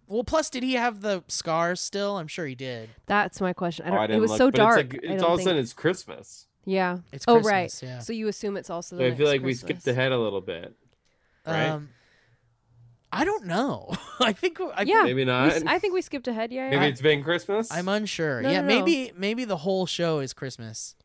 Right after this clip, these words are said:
Speaker 2: It's, we skipped ahead at least, I would say at least a, a couple of months. I don't think it was fall before. I think it was more like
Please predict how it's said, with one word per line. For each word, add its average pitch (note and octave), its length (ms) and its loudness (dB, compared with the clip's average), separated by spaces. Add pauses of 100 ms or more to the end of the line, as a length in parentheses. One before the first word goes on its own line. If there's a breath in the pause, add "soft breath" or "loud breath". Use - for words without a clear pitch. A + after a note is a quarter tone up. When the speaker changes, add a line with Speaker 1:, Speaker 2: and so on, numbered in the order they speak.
(140)
Speaker 2:
It's, - 260 -14
we D4 120 0
skipped - 280 -4
ahead B3+ 220 0
at F3+ 140 0
least, A#3 420 -4 (340)
I G3 140 -2
would G3 100 -2
say E3+ 140 -2
at A#2 140 -4
least A3+ 280 -6
a, D#3+ 180 -2 (360)
a F3+ 60 -12
couple F3 320 -6
of D3+ 120 -8
months. E3 500 -4
I F#3 100 -4
don't G#3+ 160 -2
think A3 120 -4
it A3 60 -2
was - 180 -4
fall F3+ 360 -2
before. D#3 340 -6
I D3+ 60 -6
think F3 180 -14
it F#3 40 -10
was E3 120 -10
more F3 160 -4
like D#3 360 -8